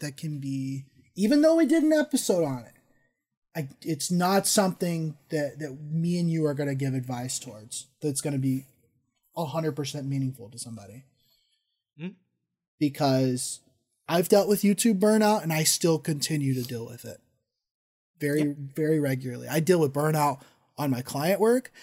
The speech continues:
Speaker 1: I deal with burnout on living. It is a <laughs> thing that some people just deal with. Um, and maybe that means you gotta work on your mental health.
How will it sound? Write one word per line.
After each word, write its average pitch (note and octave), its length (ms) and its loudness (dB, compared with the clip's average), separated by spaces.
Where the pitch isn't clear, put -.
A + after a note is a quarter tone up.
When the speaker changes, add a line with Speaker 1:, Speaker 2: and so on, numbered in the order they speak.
Speaker 1:
I F3+ 80 2
deal D#3 220 2
with C#3 160 0
burnout F3+ 500 2
on D#3 220 -2
living. C#3+ 420 0
It E3 100 2
is D#3+ 180 2
a B2 100 -6
<laughs> - 0 -
thing G#3+ 720 6
that D3+ 140 -2
some E3+ 280 2
people G3 300 0
just D#3+ 240 -2
deal C3 220 -2
with. A#2+ 340 -10
Um, A2+ 400 -8
and C3 140 0
maybe C3 260 4
that A#2+ 180 -4
means C3 300 -2
you C3 60 -12
gotta A#2+ 180 -8
work B2+ 200 -6
on A#2+ 80 -8
your A#2+ 100 -8
mental A#2+ 240 -8
health. G3+ 440 0